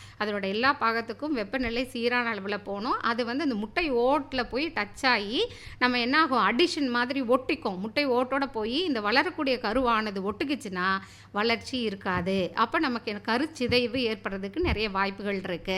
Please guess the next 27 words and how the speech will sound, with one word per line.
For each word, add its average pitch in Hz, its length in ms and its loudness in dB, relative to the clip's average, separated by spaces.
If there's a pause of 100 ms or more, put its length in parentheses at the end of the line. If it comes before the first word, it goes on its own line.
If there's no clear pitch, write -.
(180)
அதனால 262 460 4
தான் 285 180 0
நம்ம 254 120 -2
என்ன 226 160 -2
பண்றோம், 240 400 -2
டெம்பரேச்சர், 240 520 -2
ரிலேட்டிவ் 240 340 0
ஹியூமிடிட்டி 214 400 -2
வந்து 190 320 -2 (120)
இந்த 214 140 -2
காற்று 226 460 2 (800)
ஆக்சிஜன் 233 440 4
அளவெல்லாம் 220 460 0
நமக்கு 220 240 -2
ரொம்ப 226 240 -2
முக்கியமா 233 560 0
வந்து 202 240 -4
இருக்கு. 185 360 -4
So - 160 -2
இது 285 180 0
வந்து 269 220 -2
பதினெட்டு 285 460 0
நாட்கள் 262 440 0
இந்த 226 120 -4
மாதிரி 226 320 -4 (100)
வைக்கணும். 233 340 0 (300)
அதாவது 247 400 2